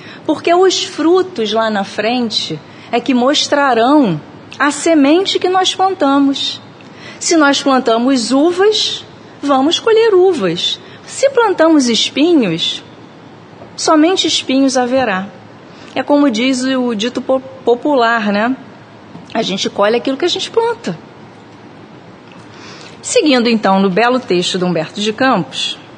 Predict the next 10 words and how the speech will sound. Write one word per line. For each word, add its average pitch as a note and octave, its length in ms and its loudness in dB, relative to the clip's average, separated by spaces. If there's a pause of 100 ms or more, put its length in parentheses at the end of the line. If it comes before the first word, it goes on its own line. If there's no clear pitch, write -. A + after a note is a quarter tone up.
(1160)
Felipe B3+ 680 0 (640)
diz G#3 300 0
assim: F#3 380 -2 (520)
"Mestre, F#3+ 680 0 (760)
quase D#4 340 0
com C#4 200 2
mágoa F3 520 0
ele F3 160 0
vem D#3+ 200 -2
falar. D3 500 -6